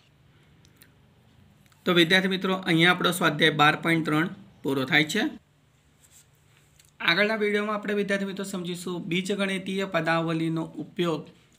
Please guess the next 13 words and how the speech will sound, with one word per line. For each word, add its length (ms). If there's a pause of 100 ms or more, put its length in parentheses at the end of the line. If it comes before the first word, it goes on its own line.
(160)
સૂત્ર 380 (300)
અને 260 (420)
નિયમો. 420 (520)
આપણે 240
કેટલાક 300 (280)
પરિમિતિના 500
સૂત્રો 340
આધારે 300
આપણે 180
દાખલા 320
ગણવાનો 280
પ્રયત્ન 360 (540)
કરીશું. 520